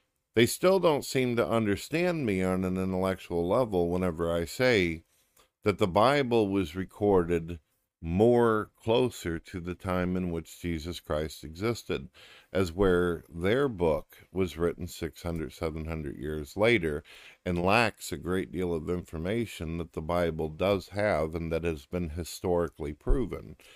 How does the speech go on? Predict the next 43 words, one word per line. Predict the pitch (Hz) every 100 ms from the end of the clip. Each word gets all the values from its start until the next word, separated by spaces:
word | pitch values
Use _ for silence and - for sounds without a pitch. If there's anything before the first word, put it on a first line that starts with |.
| - - - -
I | 107
suppose | 101 120 98 117 135 127
they | 95 87
think | 85 95 90
I'm | 78 87 87
just | 82 87 -
as | 78
dumb | 73 87 85
as | 85
some | - 92
of | 82
the | 78
non-believers | 80 85 82 73 80 123 117 98 73
they've | 78 73
debated | 78 76 78 78 73
in | 73 71
there, | 69
or | 87 107 92
they | 82 87
think | - 90 78
that | 87 82 - - - - -
I'm | 90
just | 82 90 -
another | 95 85 85 80 78 78 - _ _ _ _
Christian | 131 131 - 92 78
who | 82 85
hasn't | 90 87 80 82 - _ -
taken | 98 90 85
the | 82
time | 73 92 92 82
to | 80
read | 82 82
my | 80 80
own | 76 78 78
Bible | 92 107 101 82 76 -
to | - 76
get | 73 80
an | 78 -
understanding | 87 76 71 - 90 85 78 73
or | 73
comprehension | - 85 76 - 85 113 120 - 73
of | 55 -
it. | -